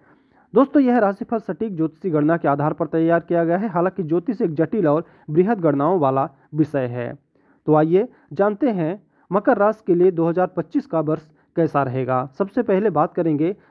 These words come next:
जनवरी का महीना आपके लिए क्या लेकर के आया है। दोस्तों, मकर राशि के जातकों के लिए जनवरी का महीना लाभकारी और सुख शांति वाला रहेगा। संघर्ष के पश्चात कुछ लाभ होने की संभावना है। धन लाभ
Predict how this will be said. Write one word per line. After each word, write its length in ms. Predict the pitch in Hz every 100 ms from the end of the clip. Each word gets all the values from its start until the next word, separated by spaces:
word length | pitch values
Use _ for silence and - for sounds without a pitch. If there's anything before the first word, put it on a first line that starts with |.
| -
जनवरी 380 | 180 220 240 277
का 120 | 160
महीना 320 | 156 170 185
आपके 260 | 151 151 151
लिए 220 | 156 185
क्या 240 | - 156
लेकर 300 | 139 131 131
के 120 | 131
आया 260 | 127 120 117
है। 460 | 117 117 139 - _ _ _ _ - - _ _ - -
दोस्तों, 440 | 170 247 - 214 311 -
मकर 260 | 180 202 269
राशि 240 | 247 247 -
के 60 |
जातकों 400 | 175 156 156 254
के 160 | 269 202
लिए 240 | 196 233
जनवरी 420 | 277 185 208 247 277
का 140 | 190
महीना 300 | 185 180 196
लाभकारी 520 | 165 156 143 156 196
और 140 | 208 180
सुख 280 | - 208
शांति 340 | - 156 151 185
वाला 220 | 175 180
रहेगा। 340 | 175 180 185
संघर्ष 440 | 233 165 160 175 -
के 80 | 160
पश्चात 420 | 160 151 175 202
कुछ 180 | 160 156
लाभ 220 | 151 170
होने 200 | 175 180
की 100 | 175
संभावना 500 | 180 170 170 170 185
है। 120 | 226
धन 240 | 214 180
लाभ 140 | 185